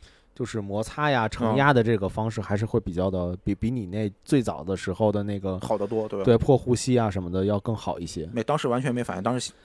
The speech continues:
Speaker 2: 光，光顾着心疼车了。
Speaker 1: <laughs> 光，
Speaker 2: <laughs> 光顾着心疼车，因为那车，
Speaker 1: 哦。
Speaker 2: 这个车刚买没多久。
Speaker 1: 哦。
Speaker 2: 光顾着心疼车了。
Speaker 1: 哦。
Speaker 2: 然后起来把车扶起来，看着还行。
Speaker 1: 嗯，还行。
Speaker 2: 还行，就是只，外观件有一点儿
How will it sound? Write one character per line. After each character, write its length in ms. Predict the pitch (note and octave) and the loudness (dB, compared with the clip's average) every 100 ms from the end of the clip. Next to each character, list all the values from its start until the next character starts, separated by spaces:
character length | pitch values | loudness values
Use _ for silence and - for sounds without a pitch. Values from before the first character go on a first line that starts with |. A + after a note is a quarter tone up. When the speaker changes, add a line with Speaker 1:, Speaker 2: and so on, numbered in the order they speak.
| - | -12
Speaker 2:
光， 220 | - C#3 | -2 -2
光 180 | - C#3+ | 0 -2
顾 140 | C#3+ | 0
着 80 | A2+ | -2
心 120 | B2 | -2
疼 140 | A#2+ A2 | -6 -6
车 220 | - G#2+ | -4 -4
了。 100 | G2 | -4
Speaker 1:
<laughs> 2000 | - - - - G#3+ - A3+ A#3 A#3+ - - - G#3 - - - C3+ - C#3 - | -4 0 4 6 8 8 8 6 -2 -2 2 4 4 2 -18 -6 -2 2 2 2
光， 120 | D#3+ | 4
Speaker 2:
<laughs> 40 | F3 | 6
光 140 | F3 | 4
顾 120 | F3 | 4
着 80 | B2+ | 0
心 160 | A2 A#2+ | -2 -6
疼 140 | A2 | -6
车， 180 | - A2+ | -2 2
因 60 | |
为 60 | A2+ A2 | 6 8
那 80 | G#2+ | 8
车， 80 | |
Speaker 1:
哦。 60 | G#2+ - | 4 -4
Speaker 2:
这 100 | E3+ | -4
个 60 | C3 | -2
车 180 | - C3 | 0 4
刚 160 | D3 | 4
买 200 | D3+ G2 | 4 0
没 100 | G#2+ | -2
多 160 | A2 A#2 | -2 -2
久。 140 | G#2 - _ | -2 -12 _
Speaker 1:
哦。 680 | G2+ G2 A2 A2+ G2+ F#2 F#2+ - _ - | 0 4 8 8 6 4 -2 -8 _ 2
Speaker 2:
光 140 | D3+ | 4
顾 100 | E3 | 4
着 80 | B2+ | 2
心 160 | G2+ G#2+ | 0 -4
疼 140 | G2 | -8
车 140 | F#2 G2 | -8 -8
了。 180 | - - | -8 -6
Speaker 1:
哦。 340 | G#2+ F#2+ F2+ F#2 | 0 2 2 0
Speaker 2:
然 40 | |
后 80 | A2+ | -2
起 160 | - | -2
来 100 | G#2+ | -4
把 100 | A2+ | -2
车 160 | G#2 A#2 | -4 -6
扶 160 | - A2 | -8 -12
起 80 | |
来， 60 | - | -12
看 160 | - A#2+ | -12 -12
着 60 | |
还 140 | - C3+ | -6 -6
行。 260 | - A2+ - _ G#2 | -2 -4 -6 _ -6
Speaker 1:
嗯， 180 | F#2 | -4
还 160 | F2 G2+ | 0 0
行。 320 | - E2+ F2 | 0 -2 -4
Speaker 2:
还 160 | - B2+ | -6 -6
行， 240 | - G2+ | -4 -6
就 120 | A2 A2 | -6 -6
是 120 | G2+ - | -8 -12
只， 280 | - A#2+ A#2 | -6 -6 -4
外 140 | D3+ C#3 | -4 -2
观 120 | C#3+ | -2
件 160 | C#3+ A#2+ | -4 -6
有 160 | F#2 | -6
一 60 | A2 | -6
点 140 | A2 | -6
儿 280 | F2 E2+ | -6 -8